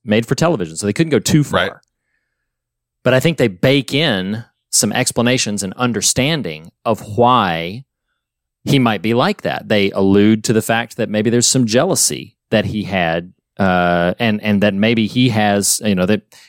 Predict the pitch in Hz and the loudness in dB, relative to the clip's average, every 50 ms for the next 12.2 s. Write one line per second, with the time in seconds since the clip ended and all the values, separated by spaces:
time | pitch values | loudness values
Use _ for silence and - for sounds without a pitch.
0 | _ - 117 113 110 110 120 135 139 127 110 - - 127 117 110 110 104 95 101 | _ -4 -2 -2 0 2 2 2 0 0 -4 -4 -2 0 0 2 0 0 0 2
1 | 104 101 92 - - _ _ - 110 110 107 104 95 98 120 123 117 101 98 95 | 2 2 2 -2 -12 _ _ 0 2 2 4 4 4 4 4 4 4 4 4 4
2 | 95 - _ _ _ _ - 104 107 98 _ - 110 107 92 95 110 113 101 98 | 2 0 _ _ _ _ -4 -2 -2 -2 _ -6 -6 -6 -2 0 0 0 0 -2
3 | 107 101 95 - - - - 135 139 117 98 - - - - _ _ _ _ _ | -4 -6 -4 -6 -8 -4 -2 0 0 0 -4 -6 -10 -12 -12 _ _ _ _ _
4 | _ _ - 110 101 92 110 117 113 104 - - 110 104 92 87 98 98 - 117 | _ _ -2 0 0 0 0 -2 0 0 0 0 0 0 0 -2 -8 -6 0 2
5 | 110 107 104 101 98 - - 98 - - 107 101 - 98 95 92 - 98 92 92 | 4 4 4 4 2 0 -2 -2 -2 -2 -2 0 0 -2 -4 -2 0 0 0 2
6 | 92 87 87 85 101 127 135 87 64 62 - - _ _ _ 107 107 107 101 98 | 0 -2 -4 0 0 0 0 0 -2 -8 -14 -20 _ _ _ -6 -4 -4 -4 -4
7 | 95 92 92 90 87 90 - - _ _ _ _ _ _ _ - - - 117 104 | -4 -6 -10 -10 -12 -14 -16 -18 _ _ _ _ _ _ _ -4 0 2 2 2
8 | 101 101 - - - 139 131 123 - 104 - - - - 160 - - - 110 95 | 2 -2 -2 0 0 0 0 0 -2 -2 -4 -2 0 0 0 0 0 -2 0 0
9 | 95 - 98 98 - - 131 131 123 117 107 101 92 104 104 101 101 95 80 78 | 0 0 -2 -6 -6 -2 0 0 2 2 2 0 2 2 2 2 2 2 0 0
10 | 78 78 73 73 73 71 71 69 69 71 69 - - 98 98 - 104 110 113 101 | 0 0 0 0 0 0 0 0 -2 -2 -4 -4 -6 -6 -4 -2 0 2 2 2
11 | 92 85 - - - 107 107 107 - - 104 104 101 92 113 131 123 113 - 120 | 0 -2 -8 -10 -4 -2 0 0 -2 -2 0 0 0 2 2 2 2 2 2 0
12 | 110 - - - | 0 0 -2 -6